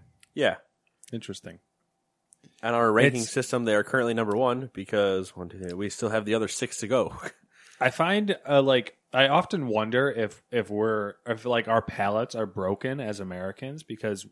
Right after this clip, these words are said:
Speaker 2: our food
Speaker 1: Yeah.
Speaker 2: is, like, really flavorful.
Speaker 1: Yeah, and then you go somewhere else, and
Speaker 2: Especially with sweets.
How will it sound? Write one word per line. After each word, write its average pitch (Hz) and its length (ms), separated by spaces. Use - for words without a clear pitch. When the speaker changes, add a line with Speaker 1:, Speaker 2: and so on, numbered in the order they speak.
Speaker 2:
our 110 140
food 120 160
Speaker 1:
Yeah. 123 200
Speaker 2:
is, 117 200
like, 110 240
really 123 520
flavorful. 92 760
Speaker 1:
Yeah, 107 260
and 101 160
then 117 160
you 110 200
go 110 240
somewhere 101 360
else, 104 380
and 92 100
Speaker 2:
Especially 156 380
with 123 140
sweets. 123 600